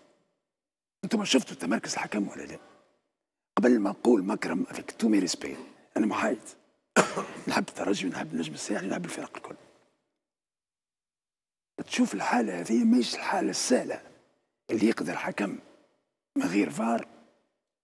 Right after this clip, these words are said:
ياخذ فيه قرار نهائي. معناتها مش سهل.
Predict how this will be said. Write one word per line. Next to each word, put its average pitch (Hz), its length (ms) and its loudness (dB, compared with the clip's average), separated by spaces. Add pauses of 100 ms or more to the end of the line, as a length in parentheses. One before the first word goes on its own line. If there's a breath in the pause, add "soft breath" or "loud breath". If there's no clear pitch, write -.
(260)
ياخذ - 160 0
فيه 190 340 0
قرار 202 300 -2
نهائي. 156 380 -4 (840)
معناتها - 240 -6 (240)
مش 226 240 4
سهل. - 200 -6